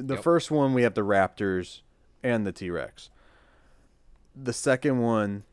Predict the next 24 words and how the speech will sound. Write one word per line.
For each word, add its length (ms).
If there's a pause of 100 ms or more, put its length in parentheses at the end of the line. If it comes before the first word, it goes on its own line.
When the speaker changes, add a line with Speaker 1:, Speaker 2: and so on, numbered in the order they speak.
(120)
Speaker 1:
is 140
the 100
T-Rex. 640
That's, 320
that's 360
your 140
golden. 320
Speaker 2:
And 80
there's 200
two 320
of 200
'em. 220
Speaker 1:
And 120
there's, 380 (800)
there's 160
more 220
than 120
two, 180 (800)
uh, 180
if 120
you 80
count 220
the 60
baby. 320